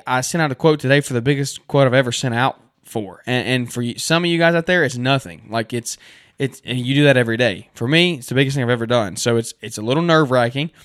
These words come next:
it's scary, it's risky, but I'm,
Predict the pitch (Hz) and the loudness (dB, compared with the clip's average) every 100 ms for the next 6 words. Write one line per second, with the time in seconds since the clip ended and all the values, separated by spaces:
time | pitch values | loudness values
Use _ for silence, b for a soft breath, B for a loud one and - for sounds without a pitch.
0 | b b b 110 - 139 170 143 120 - | b b b -8 -6 0 2 4 0 -2
1 | 113 160 - 120 117 b b b _ 131 | -2 -2 -2 -6 -6 b b b _ 0
2 | 127 120 | 0 0